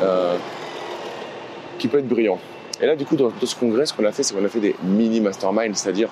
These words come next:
en gros, sur chaque thématique, euh, chaque, euh, pilier princi-, principaux de, de notre business, euh, on avait une conférence, et à la fin de la conférence, on se réunissait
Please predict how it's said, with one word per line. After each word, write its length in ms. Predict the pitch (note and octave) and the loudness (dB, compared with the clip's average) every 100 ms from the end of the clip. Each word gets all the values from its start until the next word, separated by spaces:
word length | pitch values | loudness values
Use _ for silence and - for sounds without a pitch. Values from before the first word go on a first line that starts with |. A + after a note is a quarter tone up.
| F#2+ | 0
en 40 | |
gros, 260 | F#2 A2+ A#2+ - - - - - - - | 2 4 2 -6 -16 -16 -16 -16 -16 -4
sur 140 | A#2 | 0
chaque 200 | D3+ C#3+ | 2 2
thématique, 580 | B2+ A2+ A2 C3 - - - - - | 2 2 2 0 -2 -6 -12 -20 -2
euh, 240 | F2 F2+ F2 - - - | 2 4 2 0 -16 -8
chaque, 280 | - B2+ - | -4 -2 2
euh, 180 | G2 F#2 - | 2 2 -2
pilier 280 | B2+ C3 | 0 2
princi-, 580 | B2+ - G#2 G#2+ F#2 F#2 - - - - - - - | 0 -2 -2 -2 -2 -4 -6 -18 -20 -20 -20 -20 -18
principaux 460 | - G#2+ G#2+ G2 B2 | -10 -6 -6 0 2
de, 160 | G#2 F#2 | 4 4
de 120 | G2 | 4
notre 160 | G2 | 2
business, 480 | F2+ F#2 G#2+ C#3+ - - - - - - - | 2 0 2 2 -2 -6 -18 -18 -18 -18 -6
euh, 40 | E2+ | 0
on 120 | F#2+ | 4
avait 160 | G2+ B2+ | 4 4
une 120 | B2 | 2
conférence, 540 | B2 G2+ F#2+ B2+ D3 | 0 0 2 2 2
et 120 | - F#2+ | 2 4
à 80 | |
la 80 | G2 | 4
fin 140 | F#2+ C3+ | 2 2
de 60 | |
la 60 | A2+ | 2
conférence, 640 | - G2 G2+ B2 D3 - - - - - - | 0 -2 0 2 0 -4 -14 -20 -20 -16 -2
on 80 | A2+ | 0
se 100 | - | 2
réunissait 440 | D3 C#3+ C3 D3 | 2 2 2 0